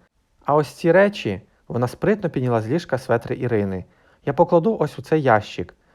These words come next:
Дивись, як добре. Вони ж тобі тільки через чотири місяці знадобляться".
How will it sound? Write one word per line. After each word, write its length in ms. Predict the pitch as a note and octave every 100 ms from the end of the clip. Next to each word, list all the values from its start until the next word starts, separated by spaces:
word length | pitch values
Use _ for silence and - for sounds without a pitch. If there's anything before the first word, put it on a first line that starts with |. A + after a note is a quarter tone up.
| _
Дивись, 300 | C3 G#3+ G3+
як 120 | C#3
добре. 440 | A#2+ A2 G2 G2 - _ _ _
Вони 140 | C#3+
ж 100 | F#3+
тобі 140 | F#3+ F3
тільки 260 | G3 G3
через 200 | - F3
чотири 300 | - D3+ F3+
місяці 360 | F#3 F3+ C3+ B2
знадобляться". 720 | A2 F#2+ G2 G2 F#2+ - -